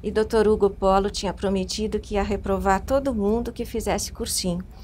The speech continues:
Então, eu tive que sair do municipal, porque ele não queria que a gente estudasse pro cursinho,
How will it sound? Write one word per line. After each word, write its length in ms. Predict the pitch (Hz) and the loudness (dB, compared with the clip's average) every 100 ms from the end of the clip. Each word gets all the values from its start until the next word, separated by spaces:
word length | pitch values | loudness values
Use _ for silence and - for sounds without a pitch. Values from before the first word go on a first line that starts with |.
| - - | -18 -14
Então, 120 | - | -8
eu 60 | 233 | -8
tive 260 | 233 226 233 | -8 -8 -10
que 100 | - | -10
sair 560 | - 302 349 262 294 | -4 -2 -2 -2 -2
do 140 | 247 240 | -2 0
municipal, 840 | 220 214 - 196 190 180 208 - | 2 0 -2 -2 4 6 8 6
porque 260 | 220 - 247 | -2 -4 -4
ele 160 | 220 220 | -2 0
não 220 | 214 247 | 2 0
queria 500 | - 247 202 226 240 | -4 -8 -4 -2 -2
que 140 | 226 | -4
a 20 | |
gente 260 | 214 208 208 | -4 -4 -2
estudasse 580 | - 233 220 190 214 - | -4 -4 0 2 0 -4
pro 120 | 240 | -6
cursinho, 460 | 240 254 - 214 | -8 -6 -2 -2